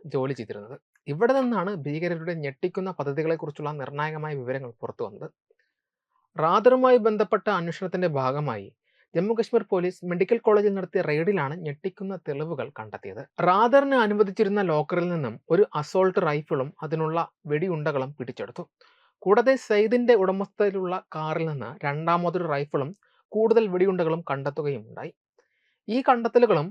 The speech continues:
ചോദ്യം ചെയ്ത പ്രതികളിൽ നിന്ന് ലഭിച്ച വിവരങ്ങളും എൻ ഐ എ കൂടുതൽ വലിയൊരു പദ്ധതിയിലേക്ക് വഴിതിരിച്ചു വിടുകയാണ്. ഭീകരർ അനന്ത്നാഗ്, ബാരാമുള്ള, ബുദ്ഗാം ജില്ലകളിലെ ആശുപത്രികളെ ആയുധ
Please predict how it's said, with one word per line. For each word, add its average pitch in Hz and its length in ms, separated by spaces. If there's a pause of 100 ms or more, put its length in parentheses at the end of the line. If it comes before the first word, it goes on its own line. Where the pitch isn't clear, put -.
(120)
ചോദ്യം 185 300
ചെയ്ത 185 180
പ്രതികളിൽ 180 400
നിന്ന് 180 260
ലഭിച്ച 156 280 (120)
വിവരങ്ങളും 139 500 (440)
എൻ 180 220
ഐ 208 140
എ 185 80 (120)
കൂടുതൽ 190 460 (420)
വലിയൊരു 233 460
പദ്ധതിയിലേക്ക് 185 600
വഴിതിരിച്ചു 147 520
വിടുകയാണ്. 107 460 (680)
ഭീകരർ 196 440 (120)
അനന്ത്നാഗ്, 170 560 (180)
ബാരാമുള്ള, 160 540 (400)
ബുദ്ഗാം 147 540
ജില്ലകളിലെ 165 500
ആശുപത്രികളെ 147 760 (640)
ആയുധ 233 380